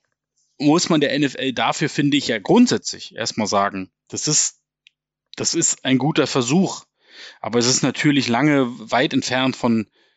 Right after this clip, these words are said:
gut umgesetzt, gut durchdacht, geplant, weil es halt ein leichtes ist zu sagen,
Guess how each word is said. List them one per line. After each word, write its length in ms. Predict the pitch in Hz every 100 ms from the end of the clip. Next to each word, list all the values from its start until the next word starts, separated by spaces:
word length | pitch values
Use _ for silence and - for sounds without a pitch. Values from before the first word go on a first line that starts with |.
| _ _
gut 200 | 135 127
umgesetzt, 760 | 143 139 127 123 - - - -
gut 200 | - 135
durchdacht, 680 | 123 110 131 135 - - - _ _
geplant, 500 | 120 - 120 127 123
weil 120 | 147
es 220 | 156 -
halt 240 | 160 175 -
ein 80 |
leichtes 420 | 139 151 - 165 123
ist 140 | -
zu 80 | 117
sagen, 420 | 110 113 117 104